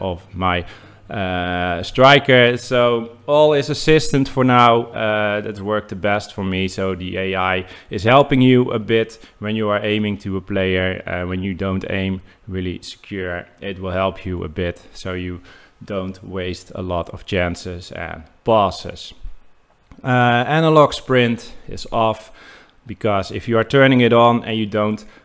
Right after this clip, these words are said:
pull the trigger, uh, to the max, then your, uh, player isn't running, uh, as fast as he can. So, uh,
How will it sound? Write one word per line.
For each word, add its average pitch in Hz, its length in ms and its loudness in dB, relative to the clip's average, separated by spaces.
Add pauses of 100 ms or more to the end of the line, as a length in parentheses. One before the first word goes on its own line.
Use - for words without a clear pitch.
(120)
pull 110 220 0
the 98 100 -4
trigger, 104 560 0 (120)
uh, 101 300 -6
to 117 100 -10
the 110 80 -6
max, 120 560 -2 (220)
then 101 280 2
your, 98 240 -4 (420)
uh, 92 280 -2
player 107 320 2
isn't 98 460 -4 (120)
running, 104 440 -4 (500)
uh, 95 840 0 (120)
as 107 160 -6
fast 113 320 2
as 98 120 -4
he 104 80 -6
can. 95 520 2
So, 92 440 -4
uh, 95 380 -6